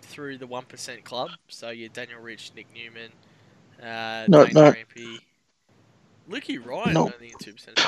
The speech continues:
Speaker 2: I like Luke Ryan. I really like Luke Ryan. That's a name I look at and I feel confidence looking at.
Speaker 1: Thought he'd get being selected in a little bit more teams, only two percent. Um, Sicily, nineteen percent of teams. I think that's high, five oh five.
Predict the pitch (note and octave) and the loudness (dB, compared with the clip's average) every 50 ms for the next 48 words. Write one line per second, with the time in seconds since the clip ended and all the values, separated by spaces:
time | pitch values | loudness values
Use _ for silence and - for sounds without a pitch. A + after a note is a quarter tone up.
0 | - - - F3 F3 F3+ F3+ F3+ - F3 E3 - - C#3+ C#3+ D3+ - - C#3+ E3 | 6 8 10 12 12 12 10 10 12 10 10 12 12 10 10 10 10 10 10 10
1 | F3 E3+ F3 E3+ E3 D#3+ D#3 D#3 - E3+ D#3 - - D3+ D3+ D#3 D3+ C#3+ C#3+ - | 12 10 10 10 10 10 8 8 6 2 -2 0 2 2 2 2 2 0 -2 -2
2 | D#3+ D3 C#3+ D3 D3 C#3+ C#3+ C#3 C#3+ C#3+ C#3+ - - C#3+ B2 - C#3 C#3 - - | 0 2 2 4 4 4 2 2 2 0 -4 0 2 2 2 2 0 -4 -4 -4
3 | D3 - - C#3+ C#3 C#3 - C#3 C3+ C3+ - - C#3 - D3 C3 B2+ C3 - _ | -4 -2 0 0 0 0 -2 -6 -6 -6 -6 -6 -4 -2 0 2 2 0 0 _
4 | _ _ - - - _ _ E3 C#3+ B2+ B2 B2 A#2+ - - B2 B2 - B2+ B2 | _ _ -20 -20 -20 _ _ -20 -16 -16 -14 -16 -16 -16 -16 -18 -16 -14 -16 -16
5 | B2+ B2 G#2 A2 - - B2 B2+ - - A#2+ B2 B2 B2+ C3 B2+ A2 A#2 A#2+ A#2+ | -16 -16 -20 -20 -20 -20 -20 -20 -20 -20 -20 -20 -20 -20 -20 -20 -20 -20 -20 -20
6 | - - C#3 C#3 C#3+ C#3+ - C#3 C3 B2+ - - B2+ B2 - - - C3 C3 B2+ | -20 -18 -16 -16 -16 -16 -18 -18 -18 -18 -20 -20 -20 -20 -20 -18 -16 -14 -16 -16
7 | - _ - - - - - - C#3 C#3 D3 D3+ D3 D3 D3+ - - - - G3 | -16 _ -20 -20 -20 -20 -6 0 4 6 6 6 4 2 -2 -8 -14 -12 -10 -8
8 | G3 - B3 A#3 E3+ A#2+ - - _ - E3+ F#3 G#3 G#3 G3+ F3+ E3 - F3 D#3 | -8 -6 -4 -2 -2 -4 -4 -8 _ -10 -6 -4 -2 -2 -4 -6 -8 -10 -12 -12
9 | C#3+ - E3+ F3+ F#3+ D#3 D3 C#3+ - F3 D3+ C#3+ C#3 - - - - - - C3 | -8 -4 -4 -4 -4 -6 -8 -12 -16 -10 -8 -6 -6 -6 -8 -12 -16 -16 -14 -12
10 | D#3 E3 E3 E3 D#3+ D#3+ D3+ - C#3 - - D#3 D#3+ C#3+ C#3 C#3 C3+ - - D#3+ | -6 -2 0 2 2 0 0 -4 -8 -8 -6 -4 -4 -2 -4 -6 -8 -8 -8 -4
11 | D#3+ D#3+ D#3+ D#3 | -2 0 0 -2